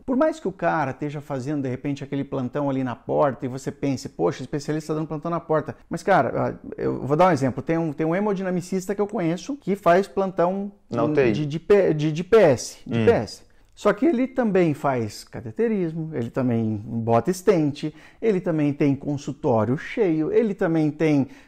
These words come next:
Speaker 1: é, os pacientes de enfermaria, ele também ganha sobreaviso da cardio.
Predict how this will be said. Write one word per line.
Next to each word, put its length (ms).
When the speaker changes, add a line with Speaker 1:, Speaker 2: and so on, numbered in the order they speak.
Speaker 1:
é, 600
os 180
pacientes 380
de 120
enfermaria, 920
ele 160
também 240
ganha 220
sobreaviso 580
da 140
cardio. 460